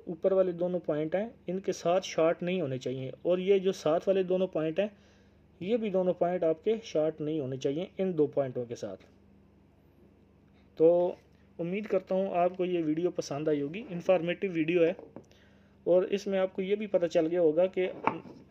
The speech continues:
नए unit में और पुराने model के जापानी unit में क्या फ़र्क होता था। तो उम्मीद है आपको मेरी video पसंद आई होगी। तो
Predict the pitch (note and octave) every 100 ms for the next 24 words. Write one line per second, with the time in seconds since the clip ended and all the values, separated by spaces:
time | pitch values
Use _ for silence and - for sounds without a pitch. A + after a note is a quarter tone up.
0 | - D#3 D#3+ F#3 F#3 F3 F3+ F#3+ F3+ E3
1 | D#3+ D#3+ D#3+ F3+ G3 G#3+ - - - D#3
2 | D3+ D#3 F3+ F#3 F3 D#3+ D#3+ E3+ E3+ D#3
3 | E3+ G3 G3 E3+ - B2 - - A2 A#2+
4 | - - - - _ - - _ _ _
5 | - - - - - - - - E3 F3
6 | F3+ F#3+ F3+ F3 F3 F3 D#3+ D#3 C#3+ C#3+
7 | D3 C#3 C#3+ D3 E3 F3 E3+ F3+ G#3+ -
8 | _ _ - _ _ _ _ _ - -